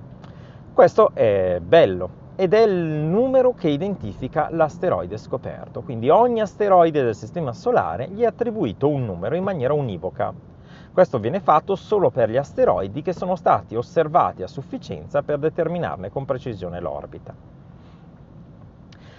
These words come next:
Data l-, la, non dico la bruttezza, ma la freddezza di identificare un asteroide con un numero, si decise anche, seguendo una tradizione che era,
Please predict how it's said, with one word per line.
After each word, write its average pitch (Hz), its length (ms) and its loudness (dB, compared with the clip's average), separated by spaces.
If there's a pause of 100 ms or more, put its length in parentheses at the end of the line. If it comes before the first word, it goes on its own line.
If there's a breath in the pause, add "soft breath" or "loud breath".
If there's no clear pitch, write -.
(440 loud breath)
Data 196 720 6
l-, 123 1300 2 (340)
la, 139 220 6 (320)
non 127 280 -2
dico - 200 4
la 135 120 8
bruttezza, 131 640 2
ma 113 100 0
la 117 100 2
freddezza 143 800 0
di 95 120 -10
identificare 104 640 0
un 113 80 -2
asteroide 135 500 0
con 190 200 -4
un 233 120 -2
numero, 156 460 0 (240 soft breath)
si - 260 -2
decise 185 600 0
anche, 135 640 2
seguendo 104 1040 -2
una 104 280 -4
tradizione 117 1080 2
che 104 220 -6
era, 98 280 0